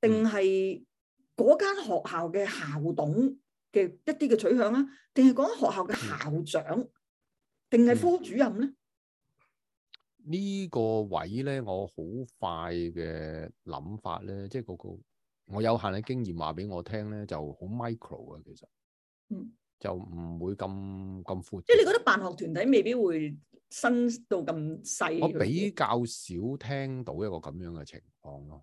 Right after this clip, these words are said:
Speaker 1: 嗯。
Speaker 2: 即係我有限嘅認知啦，下。即係通常呢，就係，呃，呃，人事決定嗰個位置呢，就，呃，要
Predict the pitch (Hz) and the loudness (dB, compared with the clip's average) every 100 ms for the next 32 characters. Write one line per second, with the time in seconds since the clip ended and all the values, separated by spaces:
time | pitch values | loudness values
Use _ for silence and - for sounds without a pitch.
0 | - 110 123 95 90 85 82 78 80 78 | -8 -4 -4 -4 -6 -6 -10 -14 -12 -10
1 | 73 76 95 87 87 80 80 - _ _ | -10 -12 -12 -10 -12 -14 -14 -16 _ _
2 | _ - 214 - 220 214 175 71 73 82 | _ -4 -2 -2 -8 -8 -8 -10 -10 -8
3 | 131 147 143 - 82 80 78 87 80 80 | -6 -4 -6 -6 -6 -6 -8 -8 -8 -6
4 | 80 80 82 80 80 78 78 76 _ _ | -6 -8 -8 -10 -10 -10 -12 -14 _ _
5 | _ _ _ _ _ _ _ _ _ _ | _ _ _ _ _ _ _ _ _ _
6 | 95 87 85 82 80 80 - _ _ _ | -8 -4 -4 -4 -6 -10 -14 _ _ _
7 | - 95 95 - 113 107 123 - 92 90 | -10 -8 -8 -6 -6 -4 -4 -4 -4 -4
8 | 107 131 90 82 82 - 92 92 107 107 | -2 -2 -2 -4 -6 -8 -8 -6 -6 -6
9 | 82 78 78 78 76 - - 80 78 76 | -8 -8 -8 -10 -12 -14 -14 -12 -12 -12
10 | - 143 _ _ _ - | -14 -16 _ _ _ -2